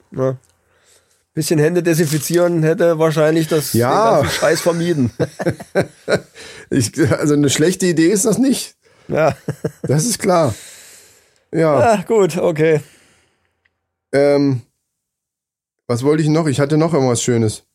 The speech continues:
Speaker 2: Warte mal, ich gucke grad mal so, wie viel, äh, ach so, wir sind ja bei den Sommer-Quickies. Wir können ja mal gerade auf die Uhr gucken. Eigentlich
Speaker 1: Ja, wir sind bei vierzig Minuten jetzt. Theoretisch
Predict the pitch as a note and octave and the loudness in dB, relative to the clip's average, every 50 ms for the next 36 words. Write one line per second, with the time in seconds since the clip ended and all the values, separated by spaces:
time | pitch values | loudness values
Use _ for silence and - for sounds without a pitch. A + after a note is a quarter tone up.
0 | _ _ _ _ _ _ _ _ _ _ _ _ _ _ _ _ - A#2 A#2 C3 | _ _ _ _ _ _ _ _ _ _ _ _ _ _ _ _ -6 -4 -2 0
1 | C#3+ D3+ D3 C#3+ C3+ - - D#3+ D#3+ F#3 C3 A#2 A#2+ A#2+ A#2 B2 B2 A#2+ A#2 B2+ | 0 0 0 -2 -2 -2 -2 -2 0 0 0 0 0 0 0 0 0 0 2 2
2 | C#3 D3+ C#3 C3+ C#3 C3+ C#3 C#3 B2+ C3 C#3 - D3 D3+ C3 - - C#3+ - G3+ | 0 0 0 -2 -2 -2 0 0 0 2 2 2 2 0 0 -2 -2 0 2 2
3 | G3+ F3 D#3 C#3+ C3+ C#3 D#3+ E3+ E3 C#3+ C#3 C3 B2+ B2 - F#3+ A3 A#3+ G3+ - | 2 2 2 0 2 2 2 2 2 2 2 0 0 0 0 0 2 0 0 0
4 | - C3+ B2+ A#2+ B2 A2+ A2+ A#2 A2+ D3+ D3 D#3+ E3 D3+ C#3 C3+ B2+ B2+ C#3 D3 | -2 -2 -2 -2 -2 -4 -4 -4 -2 0 0 2 2 2 0 0 0 0 0 0
5 | D3 C3 - C3 B2 D#3 F#3+ G3 - C#3+ C3 C#3 D#3+ F3+ F3 - _ _ _ - | 0 -2 -2 -2 0 0 0 0 0 0 0 0 -2 -4 -4 -6 _ _ _ -20
6 | _ _ _ _ _ _ _ _ _ - A2+ - A2 B2 D3+ E3 D#3 D3 F#3 A#3 | _ _ _ _ _ _ _ _ _ -10 -4 -2 0 0 2 2 2 2 0 0
7 | G#3+ G#3 G#3+ G3 - G3+ F#3+ G3 F#3+ F#3+ F3 - G3 G#3+ - - G3+ G#3 G#3+ G#3 | -2 -2 -4 -4 -4 -4 -2 0 0 0 0 -2 -4 -4 -2 -2 -2 -2 -2 -2
8 | G#3+ A#3+ B3+ - G3 C#3+ B2+ A2+ A2+ - - C#3+ - _ _ _ _ - D3 D3 | -2 -4 -4 -4 -2 0 0 0 -2 -6 -12 -16 -18 _ _ _ _ -6 -6 -4
9 | C3 D3+ G#3 A3+ B3 A#3 G#3+ - - - | -2 -2 -2 -2 -2 -4 -4 -6 -10 -14